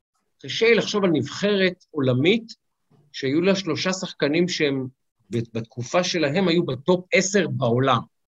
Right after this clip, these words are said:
זאת אומרת, ממש שלושה מהשחקנים, מעשרה הטובים בעולם, שיחקו באותה נבחרת. זו שלישייה שגם שינתה את, אה, מילאן,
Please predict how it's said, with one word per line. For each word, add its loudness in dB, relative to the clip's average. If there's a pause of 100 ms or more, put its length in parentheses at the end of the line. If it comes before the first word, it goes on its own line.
זאת -14
אומרת, 0
ממש 4
שלושה 0
מהשחקנים, 0 (140)
מעשרה 0
הטובים 2
בעולם, 2
שיחקו -6
באותה 0
נבחרת. 0 (720)
זו -8
שלישייה 2 (180)
שגם -2
שינתה 0
את, 0 (120)
אה, 4
מילאן, 2